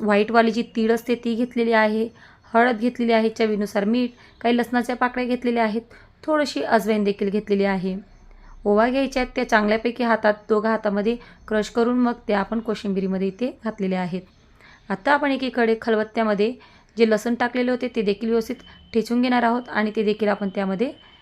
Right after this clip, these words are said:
घालणार आहोत. आता यामध्ये मी थोडंसं जिरं देखील घालणार आहे. जिरं मी तुम्हाला यामध्ये दाखवलेलं नाहीये,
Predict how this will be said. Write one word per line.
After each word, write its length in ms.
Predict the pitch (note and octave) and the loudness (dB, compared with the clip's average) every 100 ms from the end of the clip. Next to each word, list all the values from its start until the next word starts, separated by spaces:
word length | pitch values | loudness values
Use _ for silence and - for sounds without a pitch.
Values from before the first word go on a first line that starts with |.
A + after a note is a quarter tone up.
| - _ | -20 _
घालणार 300 | G#3+ G#3 F#3+ | 0 0 0
आहोत. 240 | F#3+ F#3+ F#3 - - _ _ _ _ _ - | 0 -2 -2 -8 -20 _ _ _ _ _ -12
आता 140 | G3+ G3+ | -4 0
यामध्ये 420 | A3 C#4 C#4+ C4 | 2 2 2 0
मी 100 | C4+ | -2
थोडंसं 280 | C4+ A#3+ A#3 | 0 0 0
जिरं 260 | A3 G#3+ G3+ | -2 0 0
देखील 280 | G3+ G3+ A#3 | 0 -2 -4
घालणार 280 | C4+ B3+ | -2 0
आहे. 220 | B3 A#3+ A#3 | 0 0 -2
जिरं 280 | G#3+ A#3 | -2 0
मी 160 | B3 A#3+ A#3+ | 0 0 0
तुम्हाला 240 | A#3 A3 | 0 2
यामध्ये 300 | A3+ A3 A3+ | 2 0 0
दाखवलेलं 480 | A3+ G#3+ G#3+ A3 A3 | 0 -2 -2 -2 0
नाहीये, 340 | A#3 A#3+ A#3+ | 0 0 -2